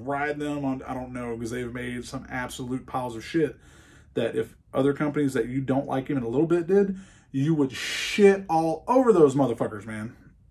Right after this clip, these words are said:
Like, you guys got problems. You know what I mean? That's just, I'm just being real.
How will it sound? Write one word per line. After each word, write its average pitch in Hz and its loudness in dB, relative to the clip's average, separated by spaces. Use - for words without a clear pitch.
Like, 123 -8
you 131 -6
guys 165 2
got 127 -4
problems. - -6
You 131 -8
know 123 -6
what 123 -6
I 123 -10
mean? 131 -6
That's 120 -10
just, 117 -8
I'm 120 -10
just 113 -8
being 113 -4
real. 110 -8